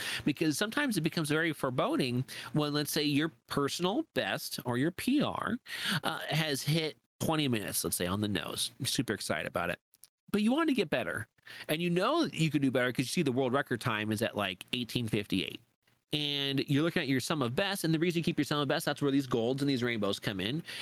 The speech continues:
is to kinda know, well, if you put all of your best segments together, what would you have gotten? Obviously, this is, like, from, you know, thirty days ago. This one's from six days ago. This other one's from, you know, five days ago. Whatever. All those best segments for those levels put together, you've got a per-,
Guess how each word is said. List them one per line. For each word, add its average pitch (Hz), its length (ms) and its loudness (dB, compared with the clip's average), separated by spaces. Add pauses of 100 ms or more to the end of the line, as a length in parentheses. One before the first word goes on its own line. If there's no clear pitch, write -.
is 147 180 0
to 151 80 -4
kinda 143 240 -2
know, 135 480 2
well, 240 400 2
if 170 140 -2
you 180 60 0
put - 200 -2
all 190 140 4
of 180 80 0
your 151 120 2
best 143 460 -4
segments 220 520 2
together, 107 500 0 (480)
what 339 300 2
would 311 200 4
you 233 100 4
have 180 140 0
gotten? 98 420 -2 (440)
Obviously, 175 380 2
this 190 160 0
is, 156 140 -4
like, 139 120 -2
from, 131 220 2
you 127 80 2
know, 104 160 0 (200)
thirty 156 280 2
days 123 220 0
ago. 117 180 2
This 135 140 2
one's 135 120 -2
from 127 140 -2
six - 220 -4
days 117 200 0
ago. 117 240 2
This 123 220 -2
other 156 200 0
one's 139 260 -2
from, 131 220 0
you 123 100 0
know, 120 160 0
five 156 320 -2
days 123 220 2
ago. 104 280 0 (220)
Whatever. 135 360 0
All 160 160 2
those 214 200 2
best 160 520 -4
segments 151 400 0
for 139 120 0
those 143 240 2
levels 123 260 2
put 208 160 -4
together, 120 340 0
you've 135 220 2
got 139 160 0
a 120 60 -4
per-, 151 260 0